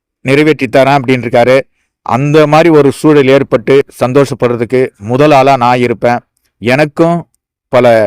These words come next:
கஷ்டங்கள், பல துன்பங்கள் இருக்கு. கலெக்டர் அவர்கள்கிட்ட பல முறை மனு கொடுத்துருக்கேன். அதையெல்லாம் மீறி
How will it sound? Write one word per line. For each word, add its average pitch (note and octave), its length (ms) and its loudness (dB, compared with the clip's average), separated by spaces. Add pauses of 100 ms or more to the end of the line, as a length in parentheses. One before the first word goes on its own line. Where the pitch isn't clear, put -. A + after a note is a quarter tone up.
(140)
கஷ்டங்கள், C3+ 680 -2
பல A#2 260 -2
துன்பங்கள் C3+ 380 -2
இருக்கு. B2 300 -2 (420)
கலெக்டர் D3+ 380 0
அவர்கள்கிட்ட C#3+ 540 0
பல C3 200 0
முறை C#3 220 0 (260)
மனு C3 240 -2
கொடுத்துருக்கேன். A#2+ 540 -4 (540)
அதையெல்லாம் E3 540 2
மீறி D#3+ 400 0